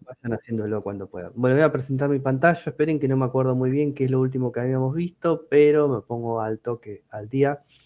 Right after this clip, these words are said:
Eh, ahí.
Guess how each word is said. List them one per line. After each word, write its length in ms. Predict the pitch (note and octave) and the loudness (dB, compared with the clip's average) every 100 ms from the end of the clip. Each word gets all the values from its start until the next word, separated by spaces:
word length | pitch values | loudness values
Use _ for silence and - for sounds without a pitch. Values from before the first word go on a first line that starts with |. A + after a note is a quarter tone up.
| _ _ _ _ _ _ _ _ _ _ _ _ _ _ _ _ _ _ _ _ | _ _ _ _ _ _ _ _ _ _ _ _ _ _ _ _ _ _ _ _
Eh, 340 | G#2+ G#2+ A2+ C#3+ - _ _ _ _ _ _ - | -10 -4 -4 -4 -8 _ _ _ _ _ _ -16
ahí. 480 | A2+ B2+ D3 E3+ | -6 -2 -2 -2